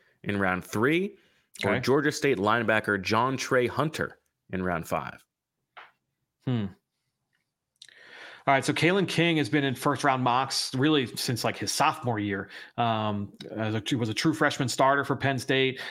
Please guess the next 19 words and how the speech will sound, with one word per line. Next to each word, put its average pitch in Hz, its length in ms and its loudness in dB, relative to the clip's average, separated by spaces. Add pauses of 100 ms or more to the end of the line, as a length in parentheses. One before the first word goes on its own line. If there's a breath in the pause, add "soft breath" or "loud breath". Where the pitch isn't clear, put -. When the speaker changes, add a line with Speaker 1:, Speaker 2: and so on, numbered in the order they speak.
(100 loud breath)
Speaker 2:
uh, 117 400 2
and 127 420 0
he's 147 220 0
gotten 233 260 2
beaten 165 240 0
up 165 180 2
a - 20 0
little 143 180 0
bit, 196 400 -2
uh, 160 260 2
I 151 140 0
think, 180 180 -2
by 180 120 0
the 180 80 -2
community 180 280 -2
just 160 200 -2
in 147 80 0
terms 151 260 0
of, 135 200 0